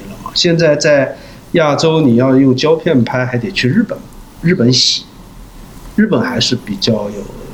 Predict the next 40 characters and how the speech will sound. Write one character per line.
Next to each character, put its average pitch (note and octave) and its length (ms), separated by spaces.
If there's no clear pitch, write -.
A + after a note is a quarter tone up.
这 - 120
念 C#3 380
旧 E3 260
的， G#2 140
这 - 140
个 - 60
还， - 240
韧 C3 340
性 B2 260
还 A#2 180
挺 - 260
大 C#3+ 320
的。 - 80
那 F3+ 80
你 D#3 140
说 D#3+ 240
我 G#2 160
们 A2+ 160
是 C#3+ 180
从 B2+ 240
胶 E3+ 240
片 G3 480
的 G#2+ 100
时 - 220
代 A2+ 240
工 D#3+ 300
作 D#3+ 200
过 A2 280
来 F2+ 160
的 F#2 180
人， B2+ 340
你 C3+ 180
的 E3+ 120
很 A2 300
多 D3+ 180
情 B2+ 260
感、 B2 160
很 - 380
多 E3 220
人 A#2 180